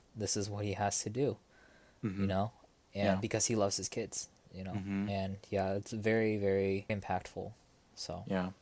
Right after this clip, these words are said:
Speaker 2: Yeah, and I think this movie does such an amazing job just telling the story of family. Again, these are kind of, like, <laughs> Asian American traits, you know,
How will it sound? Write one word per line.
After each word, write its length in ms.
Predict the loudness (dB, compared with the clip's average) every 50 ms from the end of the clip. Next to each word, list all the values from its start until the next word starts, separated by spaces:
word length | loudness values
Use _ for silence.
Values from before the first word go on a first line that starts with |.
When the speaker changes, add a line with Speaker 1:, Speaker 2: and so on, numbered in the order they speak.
| _ _ -20 -20 -20 -20 -10 4 10
Speaker 2:
Yeah, 240 | 12 12 12 12 10
and 140 | 8 6 4
I 80 | 4
think 320 | 4 4 4 4 4 4 2
this 180 | -2 -2 0
movie 220 | 2 2 4 4 4
does 180 | 4 4 2
such 220 | 0 0 0 0 2
an 80 | 4
amazing 360 | 4 6 6 4 4 2 -2
job 440 | 0 4 6 8 10 10 8 8 4
just 220 | 0 -6 -8 -8 -8
telling 500 | -4 0 2 2 4 4 2 2 0 -2
the 80 | -2
story 380 | -4 -4 -2 2 2 2 2 2
of 100 | 0 -4
family. 580 | -8 -10 -12 -10 -10 -10 -10 -10 -10 -12 -14 -14 _ _ 4 6
Again, 560 | 6 10 12 12 12 12 12 12 12 8 4
these 200 | 4 4 6 6
are 40 | 6
kind 200 | 6 8 8 8
of, 160 | 8 6 8
like, 380 | 10 10 12 10 8 4 -2 -8 -10 -10 -10
<laughs> 140 | -12 -6 0
Asian 380 | 4 4 6 6 4 4 2 2
American 480 | 4 4 4 4 4 4 2 0 0
traits, 560 | -2 2 4 4 4 4 2 -2 -2 -4 -4 -2
you 140 | 0 2 4
know, 340 | 6 6 6 6 4 2